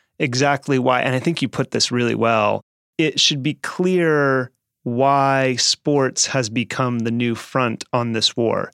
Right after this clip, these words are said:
And transgender people have been a target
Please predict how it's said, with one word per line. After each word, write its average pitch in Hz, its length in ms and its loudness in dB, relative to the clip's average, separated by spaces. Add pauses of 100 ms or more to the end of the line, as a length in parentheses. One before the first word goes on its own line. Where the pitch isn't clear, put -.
And 127 500 -2 (540)
transgender 180 920 2
people 135 520 0
have 123 220 -2
been 156 160 0
a 139 60 -2
target 127 600 0